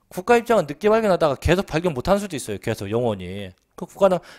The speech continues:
빨리 발견하는 게 좋은데 국가도 어떻게 하다 보니까 늦게 발견된 거 어떻게 해요?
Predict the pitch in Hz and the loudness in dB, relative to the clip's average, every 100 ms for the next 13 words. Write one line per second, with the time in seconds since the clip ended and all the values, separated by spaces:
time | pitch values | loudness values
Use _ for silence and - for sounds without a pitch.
0 | - 147 165 190 208 190 165 135 135 117 | -4 -4 -2 -2 0 -2 -4 -6 -6 -8
1 | - - 233 208 202 - 208 175 156 170 | -8 2 2 2 -2 -2 -2 -2 -8 -8
2 | - 175 135 120 104 117 - 98 | -4 -2 -2 -6 -8 -8 -8 -10